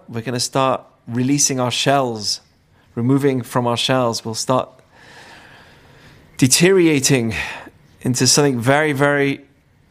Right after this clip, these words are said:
small and insignificant. We are already small, but even smaller. And eventually we'll lose everything,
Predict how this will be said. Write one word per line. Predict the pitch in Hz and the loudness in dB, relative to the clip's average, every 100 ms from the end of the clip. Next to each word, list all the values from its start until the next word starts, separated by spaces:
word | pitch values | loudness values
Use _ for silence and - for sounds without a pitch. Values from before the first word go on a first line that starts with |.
| _ | _
small | - - 135 151 147 | 0 0 2 2 2
and | 127 | -2
insignificant. | 139 135 - 135 135 127 123 117 98 - | -4 -4 -4 -4 -6 -6 -8 -8 -8 -10
We | 117 123 | -2 2
are | 139 135 | 4 4
already | 160 180 | 4 2
small, | - 147 135 | -2 -4 -6
but | 127 127 - | -6 -10 -10
even | 147 160 127 | -10 -6 -4
smaller. | - 139 131 95 - _ - - - - - | -4 -4 -6 -8 -14 _ -20 -20 -20 -20 -6
And | 123 | 0
eventually | 131 156 185 - 151 | 2 2 0 -2 0
we'll | 147 | 0
lose | 143 170 165 - | 2 2 2 0
everything, | 156 160 147 135 117 | -2 -2 -4 -4 -6